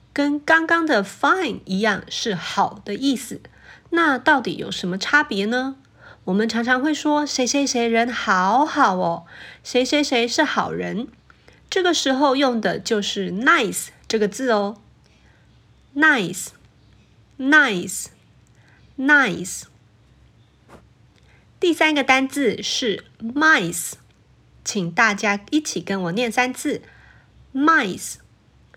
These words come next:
mice, mice。Mice 是小老鼠，而且是两只以上的小老鼠，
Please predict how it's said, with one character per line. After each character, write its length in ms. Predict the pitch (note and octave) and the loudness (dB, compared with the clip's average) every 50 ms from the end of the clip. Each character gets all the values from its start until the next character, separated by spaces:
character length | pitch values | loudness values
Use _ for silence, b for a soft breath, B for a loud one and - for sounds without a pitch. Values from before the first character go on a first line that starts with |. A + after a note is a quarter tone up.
| b b b b b b _ _ - | b b b b b b _ _ -2
mice, 680 | C#4+ C#4 D4 D#4 D4+ B3+ G3+ F3 - F#3+ - - - - - _ _ _ _ _ _ _ _ _ _ _ _ _ _ _ _ _ _ _ - | 0 4 4 6 6 4 2 -2 -6 -8 -10 -12 -12 -16 -20 _ _ _ _ _ _ _ _ _ _ _ _ _ _ _ _ _ _ _ -10
mice。 600 | A#3 A#3 C4 C#4+ C#4 C4 G#3 E3+ - - - - - _ _ _ _ _ _ _ _ _ _ _ _ _ _ _ _ _ _ _ _ _ _ _ - _ _ B B B B B B B B B - | -2 2 4 4 4 2 0 -2 -6 -10 -12 -14 -16 _ _ _ _ _ _ _ _ _ _ _ _ _ _ _ _ _ _ _ _ _ _ _ -20 _ _ B B B B B B B B B -2
Mice 440 | - D#4+ E4+ D#4+ B3+ G#3 - - - - b b b b | 4 4 4 4 4 0 -2 -6 -10 -14 b b b b
是 360 | - - - E4+ C4+ G#3 - | -8 -6 -4 -2 -4 -4 -6
小 380 | - - - - A3 F#3 - - | -8 -6 -2 -2 0 -2 -2 -2
老 200 | F3+ F#3 A3 C#4+ | -2 0 0 0
鼠， 280 | D#4 - - - - - - - _ _ _ - | 0 -2 -4 -4 -8 -8 -18 -20 _ _ _ -4
而 160 | - G#3 B3 | 0 0 0
且 280 | A#3 - C#4 - - - | 2 0 -2 -2 -2 -4
是 260 | - - - - B3 G3+ | -14 -14 -6 -2 -2 -2
两 340 | A3 G3+ F3 - - G#3 - | -2 -4 -6 -6 -8 -12 -8
只 280 | - - E4+ F#4 F#4+ | -4 -2 0 0 0
以 120 | E4+ C4+ G3+ | 0 0 0
上 240 | - - B3+ A3+ G#3 | 2 2 2 4 4
的 100 | G3+ F#3+ | 2 0
小 160 | - G#3 F#3 | 0 -2 -2
老 200 | F3+ F3 F3 G#3 | -2 -2 -2 -2
鼠， 220 | G#3 - - - | -4 -6 -8 -8